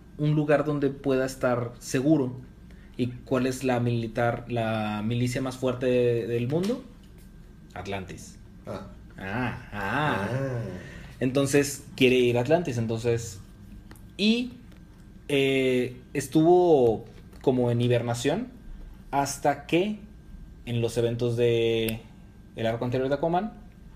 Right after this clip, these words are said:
Speaker 1: que explotaron la cabeza de los, de los de Nemo.
Speaker 2: Ah, ya.
Speaker 1: Este, ese sonar despertó a Warhead.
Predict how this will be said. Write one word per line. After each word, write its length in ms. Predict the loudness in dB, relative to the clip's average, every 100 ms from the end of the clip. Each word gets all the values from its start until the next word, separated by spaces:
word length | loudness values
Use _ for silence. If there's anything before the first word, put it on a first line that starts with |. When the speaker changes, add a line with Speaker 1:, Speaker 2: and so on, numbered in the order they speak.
| -20 -10
Speaker 1:
que 160 | -2 0
explotaron 520 | 0 -2 0 2 2
la 100 | 0
cabeza 320 | 0 0 2
de 60 | 2
los, 640 | 2 -2 -6 -12 -16 -18 -20 -20 -20 -20 -20 -20 -20 -20 -20 -20 -20 -20 -20 -10
de 180 | -4 -2
los 460 | -2 -2 -4 -6
de 100 | -4
Nemo. 320 | -2 0 -2 -6 -16 -20 -18 -10
Speaker 2:
Ah, 160 | -8 -6
ya. 120 | -10 -14 -20 -20 -20 -20 -20 -20 -20 -6
Speaker 1:
Este, 480 | 0 0 0 0 2
ese 180 | 0 -2
sonar 500 | 0 0 2 0 0
despertó 520 | -2 0 -4 -2 0
a 120 | 0 2
Warhead. 380 | 2 2 -2